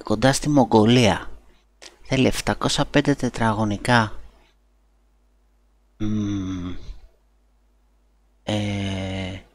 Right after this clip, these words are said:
επτακόσια πέντε τετραγωνικά χώρο, από μείον τέσσερις μέχρι είκοσι οκτώ βαθμούς ζει και ο φράχτης πρέπει να είναι grade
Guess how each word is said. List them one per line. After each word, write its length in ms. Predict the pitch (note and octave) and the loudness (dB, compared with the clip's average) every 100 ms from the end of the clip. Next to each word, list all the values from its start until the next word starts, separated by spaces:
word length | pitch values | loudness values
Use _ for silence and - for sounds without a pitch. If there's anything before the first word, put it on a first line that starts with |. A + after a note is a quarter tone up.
| _ _ _ _ _ | _ _ _ _ _
επτακόσια 460 | - - - - C#3 | -10 -10 -6 -6 -4
πέντε 280 | - C#3 C3 | -2 0 0
τετραγωνικά 720 | A#2+ - A2 A2 G#2+ - A#2 | -4 -4 -4 -2 -4 -2 -4
χώρο, 540 | A2 A2 G#2+ A2+ D3+ E3 - - _ _ _ - | -2 0 0 0 -2 -4 -18 -20 _ _ _ -12
από 260 | G2 A2 | -4 0
μείον 300 | A#2 C#3+ C3+ | 4 4 4
τέσσερις 420 | B2+ C3 - B2 | 2 0 0 -2
μέχρι 180 | A#2+ C3 | -2 -2
είκοσι 240 | C3 B2 A#2 | -2 -2 -2
οκτώ 240 | - C3 | 0 2
βαθμούς 440 | B2+ A#2 B2+ C3 | 4 2 2 2
ζει 300 | A2+ A#2 D3+ - - - _ _ _ _ _ _ - | 4 4 2 0 -20 -20 _ _ _ _ _ _ -6
και 240 | A#2+ A2 - _ _ | -2 -2 -4 _ _
ο 80 | G2+ | -2
φράχτης 460 | - B2 - - | 0 0 -2 -6
πρέπει 160 | - A#2 | -6 -4
να 120 | C3 | 0
είναι 200 | C3 B2+ G#2+ | 0 0 0
grade 340 | A2 B2+ A#2+ | 2 4 2